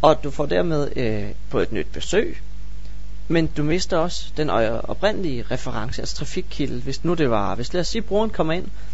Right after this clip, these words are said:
hos dig, har søgt på, øh, o-, online marketing podcast, og kommer ind på, øh, på et subdomæne, hvis, hvis vi sagde, du havde det, så, øh, kan du se, hvad de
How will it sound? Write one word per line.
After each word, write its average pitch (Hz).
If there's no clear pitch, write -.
hos 135
dig, 131
har 139
søgt 165
på, 107
øh, 104
o-, -
online 131
marketing 147
podcast, -
og -
kommer 147
ind 147
på, 127
øh, 113
på -
et -
subdomæne, 107
hvis, 101
hvis -
vi 135
sagde, 123
du 117
havde 113
det, 113
så, 190
øh, 131
kan 143
du 127
se, -
hvad 151
de 160